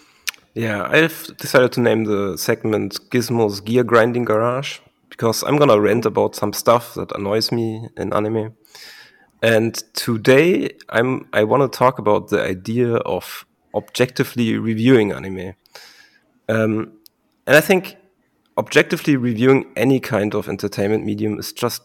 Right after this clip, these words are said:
bullshit. It's o-, obviously there, there are certain aspects of, um, media that you can review, like, uh,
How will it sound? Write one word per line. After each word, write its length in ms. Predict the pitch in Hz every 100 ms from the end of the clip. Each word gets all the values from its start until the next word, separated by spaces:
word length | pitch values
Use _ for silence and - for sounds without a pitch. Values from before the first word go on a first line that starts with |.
| _
bullshit. 560 | - 87 - 95 95 - _ _
It's 320 | 117 110 - - -
o-, 160 | - -
obviously 600 | 135 151 147 143 139 131
there, 360 | 101 110 95 - -
there 180 | 110 78
are 420 | 120 135 135 69
certain 340 | - 117 117 107
aspects 480 | - - 123 -
of, 320 | - 107 - -
um, 360 | 104 104 101 - _ -
media 400 | 113 117 117 107
that 180 | 98 101
you 60 |
can 260 | 98 101 101
review, 500 | 98 98 113 123 131 _ _ -
like, 320 | 87 - - -
uh, 160 | 85